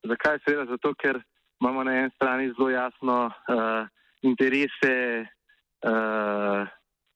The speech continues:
interese kapitala in tudi interese teh zavarovalnic specifično, ki so seveda neki posamezni kapitali, in na drugi strani imamo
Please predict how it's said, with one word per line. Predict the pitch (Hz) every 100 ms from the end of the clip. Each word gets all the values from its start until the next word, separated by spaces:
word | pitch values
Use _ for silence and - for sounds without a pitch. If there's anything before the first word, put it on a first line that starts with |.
| _ -
interese | 123 139 135 156 -
kapitala | - 123 131 160 175 156
in | 139
tudi | 131 139 135
interese | 123 131 135 127 127 120 117 110 _ _ _ -
teh | 139 117
zavarovalnic | 123 120 120 135 165 170 170 156 - -
specifično, | - - 165 180 - 139
ki | -
so | - 117
seveda | 123 117 110 104 - _ -
neki | 127 -
posamezni | - 120 - 131 123 113 123
kapitali, | 113 135 - 160 180 175 - _ _ _ -
in | 143 160 156 151
na | 143
drugi | 135 156 143 -
strani | 147 147 156 156 151 147 147 - - _ _ -
imamo | 123 131 143 143 143 139 139 139